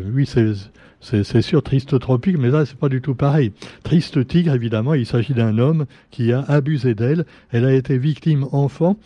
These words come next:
et c'est un essai sur les violences sexuelles également. En ce moment, à La Réunion, d'ailleurs, on vous en parle dans notre émission Page en Partage <clears throat> avec Sophie, euh, bah, il y a beaucoup de dames qui viennent nous voir avec un livre, justement, qui parle des violences qu'elles ont subies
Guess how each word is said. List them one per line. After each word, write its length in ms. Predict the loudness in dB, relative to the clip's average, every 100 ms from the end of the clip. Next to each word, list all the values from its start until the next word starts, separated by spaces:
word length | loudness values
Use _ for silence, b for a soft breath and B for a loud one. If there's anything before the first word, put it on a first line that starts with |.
| B B -2
et 100 | 0
c'est 160 | 2
un 140 | 2 2
essai 260 | 0 0
sur 160 | 0 0
les 100 | 0
violences 320 | 0 -2 -2
sexuelles 420 | -4 -4 -2 0
également. 440 | 2 2 2 0 -2 B B B -2
En 100 | -2
ce 120 | 2
moment, 180 | 2 2
à 20 |
La 140 | 0 0
Réunion, 460 | 0 0 0 -2
d'ailleurs, 260 | -2 -2 -2
on 60 |
vous 140 | -2 -2
en 120 | -4
parle 320 | -2 -2 -2
dans 180 | -2 -4
notre 340 | -4 -6 -6
émission 460 | -4 -2 -4 -2 -2
Page 240 | 0 0
en 100 | 0
Partage 540 | -2 -4 0 2 2 -2 -8
<clears throat> 180 | -6 -4
avec 220 | -2 -4
Sophie, 400 | -4 -4 -2 -4 B B B B -2
euh, 460 | 2 4 2 0 0
bah, 120 | 0
il 60 | 0
y 20 |
a 60 |
beaucoup 320 | 0 -2 0 0
de 140 | 2
dames 240 | 2 0
qui 140 | -2 -2
viennent 220 | -2 0
nous 140 | 0
voir 200 | 0 0
avec 280 | 2 0 -2
un 160 | 0 0
livre, 300 | 0 0 -2
justement, 400 | -4 -4 -2 -2
qui 180 | -2 -2
parle 300 | -2 -2 0
des 100 | 0
violences 440 | 2 2 0 -4 B B
qu'elles 240 | -2 0
ont 80 | 0
subies 440 | 2 0 2 0